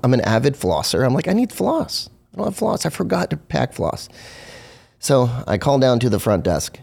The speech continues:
and I said, "Hey, um, curious, do you guys happen to have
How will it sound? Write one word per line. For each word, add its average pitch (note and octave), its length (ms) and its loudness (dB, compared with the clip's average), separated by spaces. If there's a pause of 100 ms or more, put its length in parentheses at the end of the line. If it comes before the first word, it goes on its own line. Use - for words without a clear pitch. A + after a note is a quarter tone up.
(180)
and G2 180 2
I F#2+ 60 2
said, F#2 200 0
"Hey, F#2 260 2 (800)
um, - 260 -2 (160)
curious, - 380 -2
do - 60 -2
you D#4 60 4
guys - 220 0
happen C#3 360 0
to C3 60 4
have F2+ 540 -2